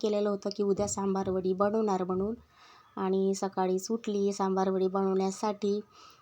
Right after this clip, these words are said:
हे पहा, छानपैकी अशी सांबार वडी आपली आणि अशी फोल्ड करायची दुसऱ्या बाजूने आणि हे पहा, असं गोल करून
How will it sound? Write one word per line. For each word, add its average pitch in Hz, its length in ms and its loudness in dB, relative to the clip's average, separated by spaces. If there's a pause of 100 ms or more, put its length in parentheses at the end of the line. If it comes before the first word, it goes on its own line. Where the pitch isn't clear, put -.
(160)
हे 202 100 0
पहा, 196 400 0 (920)
छानपैकी 190 520 0
अशी 196 180 0
सांबार 190 420 0
वडी 190 260 2
आपली 190 360 -2 (840)
आणि 190 420 0 (160)
अशी 202 260 -2
फोल्ड 226 420 2
करायची 208 600 0 (500)
दुसऱ्या 196 340 2
बाजूने 196 480 2
आणि 190 280 -2
हे 196 140 -2
पहा, 190 320 -6 (1080)
असं 196 480 -4
गोल 208 220 4
करून 220 460 6